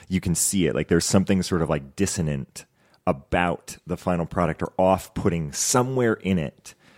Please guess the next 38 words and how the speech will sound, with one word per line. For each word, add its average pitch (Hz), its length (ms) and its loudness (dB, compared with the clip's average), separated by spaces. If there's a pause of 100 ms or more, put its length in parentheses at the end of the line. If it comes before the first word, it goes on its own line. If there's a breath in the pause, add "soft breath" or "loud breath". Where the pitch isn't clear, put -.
(120)
And 104 100 4
not 160 160 4
all 131 240 6
the 98 100 2
time, 80 240 0
but - 100 -8
sometimes 92 440 2
in 92 100 0
that 90 160 -2
case 85 160 -6
of, 73 80 -12
like, 73 220 -4
"I'm 92 100 2
gonna 95 140 2
fold 87 240 4
my 92 160 4
hands 73 420 -4 (540 soft breath)
and 78 120 -6
we're 85 120 2
just 82 160 -4
gonna 78 100 0
battle 73 400 0
over 73 160 -4
this - 360 -4 (240)
and 73 360 -4
we're 85 200 0
gonna 80 160 0
get 80 240 0
nowhere 80 300 2
artistically," 78 720 -4
even 131 220 2
if 160 100 2
it's - 120 0
a 202 60 2
good 107 300 0
product. 101 400 0
I 80 60 -12
f-, - 220 -18